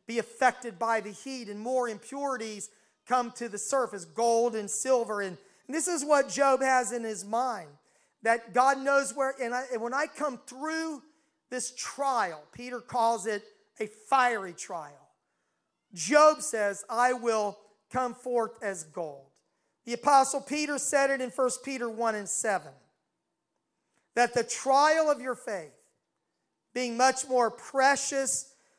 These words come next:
than gold that perisheth, though it be tried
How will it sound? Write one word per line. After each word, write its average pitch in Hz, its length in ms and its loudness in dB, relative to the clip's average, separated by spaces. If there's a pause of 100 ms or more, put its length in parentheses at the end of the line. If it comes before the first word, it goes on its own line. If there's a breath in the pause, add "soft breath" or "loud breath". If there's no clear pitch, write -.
(140 soft breath)
than 220 440 0
gold 277 580 4 (460)
that 240 280 2
perisheth, 214 720 -2 (640)
though 277 260 8
it 285 140 2
be 247 200 -8
tried 302 720 4